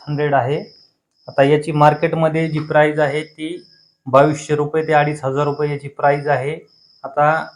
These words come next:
बऱ्याचशा व्हीएलईनी किंवा सीएसपीवाल्यांनी नेमकीच ही डिव्हाइस विकत घेतलेली असते, म्हणजेच हा सुद्धा त्यांना तो-, अ, तोटाच आहे. त्यानंतर,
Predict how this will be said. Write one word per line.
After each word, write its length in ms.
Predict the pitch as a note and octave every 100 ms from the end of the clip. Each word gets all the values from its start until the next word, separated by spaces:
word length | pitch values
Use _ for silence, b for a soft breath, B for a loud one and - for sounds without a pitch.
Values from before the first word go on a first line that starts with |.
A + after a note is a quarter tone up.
| _
बऱ्याचशा 720 | C3+ B2 C#3+ E3 E3 - D#3+ E3 E3
व्हीएलईनी 640 | C#3+ D3 D3+ D3+ D3 D3+ D3+
किंवा 360 | D3+ C#3+ D3+ E3 - b b _ C3+
सीएसपीवाल्यांनी 1160 | A#2+ D3+ D3 D3+ D#3+ D#3 D#3 D#3 D3+ E3 E3 C#3+
नेमकीच 520 | C#3+ D3 D3 F3 -
ही 80 | D#3
डिव्हाइस 420 | D3+ C#3+ D3 D3
विकत 180 | D3+ E3+
घेतलेली 480 | D3+ C3 - D3 C#3+
असते, 560 | C#3 - - D3+ - _ _ _ _
म्हणजेच 480 | C#3 C3+ C#3 E3 E3 _
हा 200 | - D3
सुद्धा 260 | D3+ C#3+
त्यांना 300 | D3+ D3+ D3+
तो-, 360 | D3 D#3 D3+ C#3+
अ, 100 | C#3 C3
तोटाच 320 | D3 D3 D#3 D3+
आहे. 300 | C#3 C#3 F3+ - - - -
त्यानंतर, 460 | C#3+ D3+ D3+ E3+